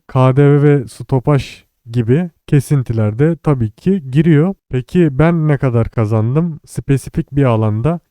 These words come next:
yayın yapmama rağmen öncelikle eğitimlerime bir göz atalım. E-ticaret S E O eğitimi benim çıkardığım ilk eğitim. Sıfır eğitim tecrübesiyle giriş yaptığımı söyleyebilirim bu eğitim ile. Kendisi benzersiz bir eğitim. Dolayısıyla niş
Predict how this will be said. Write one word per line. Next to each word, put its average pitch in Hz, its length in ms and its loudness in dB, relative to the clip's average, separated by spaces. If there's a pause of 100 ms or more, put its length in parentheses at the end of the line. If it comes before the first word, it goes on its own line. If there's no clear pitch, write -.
yayın 131 300 2
yapmama 139 480 0
rağmen 117 400 0
öncelikle 156 640 0
eğitimlerime 147 840 2
bir 123 260 -2
göz 135 200 2
atalım. 151 500 -2
E-ticaret 139 640 0
S - 160 -2
E 170 60 4
O 160 120 4
eğitimi 131 440 -2
benim 135 420 -2
çıkardığım 147 540 -2
ilk 151 240 -2
eğitim. 123 400 -2 (120)
Sıfır - 360 -4
eğitim 151 340 0
tecrübesiyle 143 880 0 (140)
giriş 127 360 -2
yaptığımı 135 600 -2
söyleyebilirim 135 840 0
bu 135 160 0
eğitim 110 300 -4
ile. 135 280 -2 (160)
Kendisi 165 680 0 (160)
benzersiz 135 840 0
bir 147 80 2
eğitim. 135 440 0 (220)
Dolayısıyla 160 720 2
niş 135 680 -4